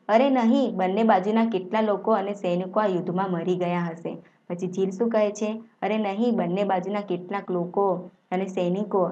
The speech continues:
આ બધા યુદ્ધ જ્યારે થાય છે તેમાં મરી ગયા હશે. લોકો શા માટે યુદ્ધ કરતા હશે? આવી યુદ્ધ કરવાની શું જરૂર છે? તેમાં જાનમાલનો નુકસાન થતું હોય. યશપાલ,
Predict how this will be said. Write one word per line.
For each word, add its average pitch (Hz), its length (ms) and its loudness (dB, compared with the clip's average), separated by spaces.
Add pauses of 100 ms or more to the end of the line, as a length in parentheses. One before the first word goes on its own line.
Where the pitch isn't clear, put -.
આ 180 140 -2
બધા 190 280 -2
યુદ્ધ 175 340 -2
જ્યારે 180 340 -2
થાય 208 280 -2
છે 208 180 -2
તેમાં 180 320 -4
મરી 175 240 -2
ગયા 175 380 -2
હશે. 220 320 -2 (300)
લોકો 233 240 0
શા 311 220 2
માટે 277 280 0
યુદ્ધ 190 360 2
કરતા 180 420 -4
હશે? 175 340 -2 (380)
આવી 190 280 2 (160)
યુદ્ધ 190 300 2
કરવાની 220 420 2
શું 277 220 0
જરૂર 185 280 2
છે? 185 120 -2
તેમાં 180 300 -2
જાનમાલનો 180 720 -2 (640)
નુકસાન 196 400 -2
થતું 190 440 2 (260)
હોય. 180 320 4 (1900)
યશપાલ, 202 520 0